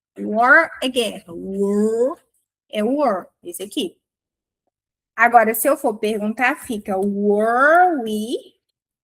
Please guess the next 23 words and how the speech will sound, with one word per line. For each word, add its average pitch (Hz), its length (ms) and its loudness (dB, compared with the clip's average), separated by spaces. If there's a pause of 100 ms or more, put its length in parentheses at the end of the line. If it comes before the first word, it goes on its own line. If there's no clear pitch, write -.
(120)
used 226 500 -8 (160)
to 220 180 -10
that 185 380 -2 (2000)
routine? 220 540 -2
Repara 214 320 -2
aqui 196 120 -12
que 214 120 -10
não 233 180 -4
tem 302 180 0
verbo, 247 380 2
então 185 240 -6
não 208 140 -4
tem 214 180 -4
nada 202 300 -2
de 202 100 -6
I 214 140 -2
N 240 160 0
G, 240 200 0
nenhum 254 240 2
problema 262 400 2
com 285 160 -4
isso, 233 380 0
certo? 247 400 0